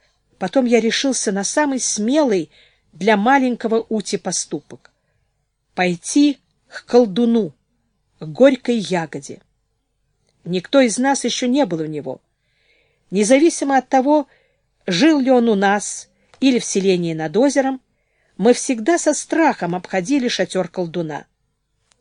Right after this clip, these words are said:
Даже воины неохотно подходили к его типе, зная, что горькая ягода в любую минуту, когда только захочет,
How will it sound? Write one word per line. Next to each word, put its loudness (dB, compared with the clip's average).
Даже 4
воины 4
неохотно 2
подходили -2
к -12
его 0
типе, -8
зная, 0
что -4
горькая 0
ягода -2
в -6
любую 4
минуту, 0
когда -4
только 2
захочет, -4